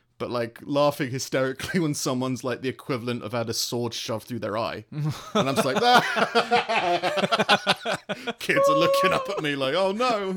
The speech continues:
Speaker 1: what's going on?" And it's like, "Oh no," but it's very funny.
Speaker 2: Yeah.
Speaker 1: "No, it's not, I'm crying." Well, I find it funny.
Speaker 2: <laughs>
Speaker 1: You can't let the world tell you when to weep. <laughs>
Speaker 2: Yeah.
Speaker 1: Make them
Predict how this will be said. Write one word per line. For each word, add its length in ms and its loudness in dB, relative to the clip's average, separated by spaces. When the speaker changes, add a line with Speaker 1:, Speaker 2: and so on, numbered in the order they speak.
Speaker 1:
what's 160 -6
going 280 0
on?" 160 0
And 600 -14
it's 100 -4
like, 140 2
"Oh 280 8
no," 220 4
but 100 2
it's 400 2
very 500 2
funny. 400 -10
Speaker 2:
Yeah. 140 2
Speaker 1:
"No, 160 6
it's 180 0
not, 240 4
I'm 80 -4
crying." 380 0
Well, 240 6
I 140 8
find 360 -6
it 140 -8
funny. 1040 -2
Speaker 2:
<laughs> 80 -20
Speaker 1:
You 80 -2
can't 340 2
let 260 0
the 80 4
world 340 2
tell 260 0
you 340 2
when 240 0
to 120 -8
weep. 380 -6
<laughs> 40 -20
Speaker 2:
Yeah. 320 0
Speaker 1:
Make 240 -2
them 200 -8